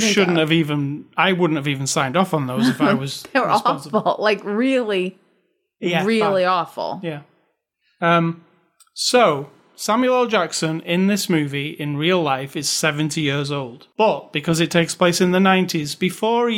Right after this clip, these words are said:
Speaker 2: even gets his eye patch, before he's really the Nick Fury you all know, in, who forms the Avengers, you know, he is, how old would he be?
Speaker 1: Well,
Speaker 2: Subtract.
Speaker 1: if
Speaker 2: Subtract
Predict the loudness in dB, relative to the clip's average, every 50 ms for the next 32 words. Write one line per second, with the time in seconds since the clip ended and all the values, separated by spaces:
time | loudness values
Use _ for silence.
0 | 0 0 0 0 0 0 0 0 0 0 -2 -2 0 0 0 0 -2 -4 -6 -8
1 | -8 -10 -14 -12 -8 -8 -6 -2 0 2 2 2 2 0 -2 -2 -2 0 2 2
2 | 2 2 2 0 0 0 0 2 2 2 0 -2 -2 -2 0 0 2 0 -2 -2
3 | -2 -2 -2 -4 -4 -4 -6 -6 -8 -12 -14 _ _ _ _ _ _ _ _ _
4 | _ _ -8 -8 -8 -10 -14 -14 -6 -2 0 0 0 0 2 2 2 2 2 0
5 | -2 -4 -4 -4 -4 -4 -6 -6 -8 -12 -14 -18 -20 -20 _ _ _ _ _ _
6 | _ _ _ _ _ _ _ _ _ _ _ _ _ _ _ -2 0 0 0 0
7 | -2 -4 -8 -12 _ _ _ _ _ _ _ _ -10 -2 0 2 2 4 4 2
8 | 2 2 0 -4 -6 -4 0 2 4 4 4 4 2 2 0 -2 -2 -4 -4 -6
9 | -6 -8 -12 _ _ -8 -4 -2 0 0 2 2 2 0 0 -4 -10 -18 -18 -20
10 | _ _ _ _ _ _ _ _ _ _ _ _ _ _ _ _ _ _ _ -10
11 | -6 -2 0 2